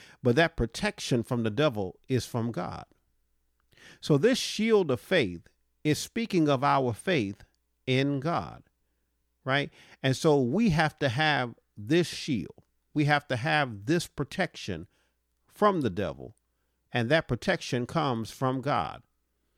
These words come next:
I'm often stressing to people, and again, I, I wanna say it again here. I, I think I talked about it a little bit on last week,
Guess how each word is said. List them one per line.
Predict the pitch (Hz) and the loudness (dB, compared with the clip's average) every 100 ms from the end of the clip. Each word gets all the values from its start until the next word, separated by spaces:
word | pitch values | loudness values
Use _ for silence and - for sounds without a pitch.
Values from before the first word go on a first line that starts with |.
| _ - - | _ -12 -4
I'm | 120 | 4
often | 143 147 139 | 4 4 0
stressing | - 147 139 113 | 0 0 0 -2
to | 110 | -4
people, | 101 127 151 180 127 | -4 -6 -4 -2 -2
and | 101 107 | -2 -4
again, | 107 139 131 | -2 0 2
I, | 110 | 2
I | 110 | 2
wanna | 113 104 | 0 -2
say | 120 120 | 0 0
it | 117 | 0
again | 113 123 113 | -2 -2 -2
here. | 110 147 | -4 -4
I, | 160 104 | 0 0
I | 107 | 0
think | 123 123 | -2 -2
I | 113 | -2
talked | 135 120 113 | 0 -2 -2
about | 110 110 | -2 -2
it | |
a | 101 | -2
little | 104 113 | -2 0
bit | 113 | 0
on | 110 104 | 0 0
last | 107 101 - | 0 -2 -4
week, | 107 156 | -6 -6